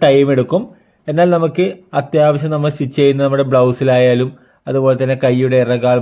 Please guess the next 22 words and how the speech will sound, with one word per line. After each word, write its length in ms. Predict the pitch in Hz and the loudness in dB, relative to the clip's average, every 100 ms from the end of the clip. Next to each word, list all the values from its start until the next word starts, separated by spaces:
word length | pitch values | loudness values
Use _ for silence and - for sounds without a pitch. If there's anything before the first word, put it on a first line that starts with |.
| 120 | 0
ഭാഗത്ത്, 340 | 117 117 127 120 | 0 -2 -4 -2
ഷോൾഡർ 340 | 123 123 123 123 | 0 0 -2 0
ഭാഗത്തൊക്കെ 600 | 120 120 127 117 - 143 127 | 0 0 -2 -4 -2 -2 -2
നിങ്ങൾക്ക് 400 | 117 123 - 180 226 - _ _ _ _ 139 | -2 -4 -2 -4 -6 -16 _ _ _ _ -2
ഓവർലോക്ക് 440 | 131 135 135 131 135 | 2 2 2 -2 -4
മെഷീൻ 260 | 131 131 135 127 | -6 -4 -4 -2
ഇല്ലെങ്കിൽ 320 | 131 127 131 131 | -2 -2 -2 -2
നിങ്ങൾക്ക് 280 | 131 123 127 | -4 -2 -4
ഇതുപോലെ 360 | 123 127 131 135 135 | 0 0 0 0 0
ചെയ്തെടുക്കാൻ 560 | 117 120 117 110 131 120 | 0 0 -2 -2 -2 -2
പറ്റും. 260 | 107 151 226 - _ _ _ 160 | -4 -6 -8 -14 _ _ _ -6
നിങ്ങളിത് 280 | 165 175 190 | -2 0 0
സ്ഥിരമായി 540 | 190 160 156 160 175 170 | 0 0 0 0 0 0
ഇത് 80 | 151 156 | -2 -6
നിങ്ങൾക്ക് 300 | 151 147 160 156 | -6 -6 -6 -2
ചെയ്ത് 180 | 143 147 143 | -2 -4 -4
ശീലിച്ചാൽ 460 | 143 139 135 147 139 | -2 -2 -4 -4 -4
നിങ്ങൾക്ക് 320 | 135 127 180 202 _ _ _ | -8 -8 -8 -10 _ _ _
പാൻറ്റിലൊക്കെ 680 | 147 143 143 147 147 143 139 117 | 2 4 2 0 -2 0 -2 -2
നിങ്ങൾക്ക് 280 | 131 131 131 127 | -4 -6 -4 -2
ഇതുപോലെ 300 | 127 135 135 135 | 0 0 0 0
ചെയ്തെടുത്ത് 460 | 123 127 120 143 | 2 0 -2 -4